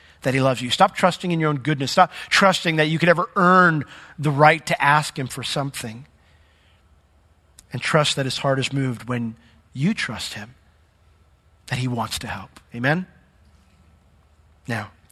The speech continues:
maybe you're here today and you don't know the Lord. And I would ask you, are you better than the centurion here? I mean, this sounds like a pretty good guy. I mean, he was generous. He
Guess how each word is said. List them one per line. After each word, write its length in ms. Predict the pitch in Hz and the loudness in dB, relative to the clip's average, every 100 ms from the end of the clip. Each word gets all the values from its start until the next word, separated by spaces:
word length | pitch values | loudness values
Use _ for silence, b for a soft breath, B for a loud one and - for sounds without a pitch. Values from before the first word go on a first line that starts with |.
| B B B | B B B
maybe 200 | 147 156 | 0 2
you're 80 | 156 | 2
here 140 | 143 147 | 2 2
today 340 | 139 143 143 | 2 0 0
and 80 | 131 | -2
you 60 | |
don't 200 | 127 139 | -4 -4
know 140 | 131 165 | -2 -2
the 80 | 123 | -4
Lord. 320 | 113 113 113 | -6 -8 -10
And 120 | 113 - b b b b b b _ _ _ _ - | -14 -20 b b b b b b _ _ _ _ -4
I 80 | 139 | 0
would 80 | |
ask 320 | 139 147 143 143 | 4 4 2 -2
you, 80 | |
are 80 | 131 | 0
you 140 | 135 139 | 0 2
better 240 | 143 143 | 2 2
than 160 | 139 139 | 0 -2
the 80 | |
centurion 500 | 131 139 - 143 147 | -4 -4 -4 -4 -2
here? 300 | 147 165 190 - | -4 -6 -8 -12
I 40 | 120 | -8
mean, 100 | 131 | -4
this 100 | 160 | 0
sounds 180 | 247 | 2
like 80 | 185 | 0
a 60 | 143 | -2
pretty 220 | 165 156 | 0 2
good 140 | 147 | 2
guy. 320 | 131 175 127 - b b b b b _ | 2 2 0 -10 b b b b b _
I 40 | 120 | -4
mean, 80 | 135 | 0
he 60 | |
was 160 | 151 123 | 0 0
generous. 500 | - 139 160 190 - | -2 2 2 2 -2
He 180 | 131 | -6